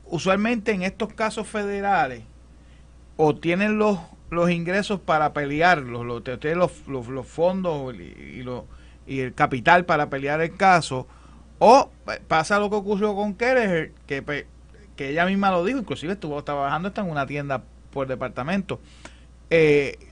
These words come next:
que no tenía los medios y acabó, este, eh,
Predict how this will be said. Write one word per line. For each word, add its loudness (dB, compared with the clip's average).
que -2
no -2
tenía 4
los 2
medios 2
y 4
acabó, 2
este, -4
eh, -10